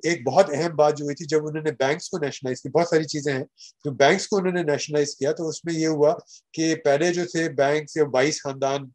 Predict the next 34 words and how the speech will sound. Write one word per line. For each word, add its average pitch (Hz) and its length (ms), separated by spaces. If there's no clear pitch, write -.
एक 135 140
नाम 135 260
नहाद, 131 360
एक 139 160
इस्तेलाह 139 440
थी 139 300
जो 131 420
महबूबुल 131 380
हक 135 180
ने, 135 260
जिसके 196 440
वो, 185 400
अ, 156 240
आप 151 160
कहने 165 160
वाले 170 180
कि 170 180
उन्होंने, 160 380
उन्होंने 160 380
इब्तदा 143 420
भी 180 120
डाली 175 380
उस 160 220
तरह 160 180
की 165 140
economic 147 440
policy 151 420
के 170 160
कि 165 120
वो 151 120
बाईस 139 280
खानदान 139 300
पैदा 135 300
हों। 151 200